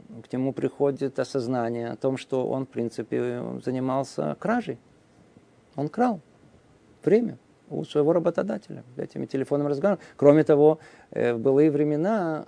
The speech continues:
телефон стоил дорого. Я же не говорю про украденное время. Просто оплата этого телефона. Надо было платить, а, э, работодатель платил за его личные разговоры.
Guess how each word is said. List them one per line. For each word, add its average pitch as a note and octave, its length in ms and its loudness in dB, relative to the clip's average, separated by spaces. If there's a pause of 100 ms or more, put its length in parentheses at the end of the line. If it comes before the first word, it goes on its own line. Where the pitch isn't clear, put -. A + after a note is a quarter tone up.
(100)
телефон D#3+ 420 -4
стоил F3 300 0
дорого. E3+ 320 4
Я A#2 60 0
же G#2 80 -6
не B2 80 -4
говорю C#3 240 0
про C#3 160 -4
украденное D3+ 420 -2
время. G3+ 280 -4
Просто D#3+ 480 -2
оплата B2+ 380 -2
этого D3 220 -4
телефона. E3 520 -2
Надо A2 180 -6
было B2 160 -2
платить, C#3+ 500 -6
а, A1 260 -8 (480)
э, A2+ 300 -4
работодатель C3+ 580 2
платил G#2+ 500 -6 (580)
за A#2 160 -4
его A#2 180 2
личные C#3 340 -2
разговоры. D3+ 540 -4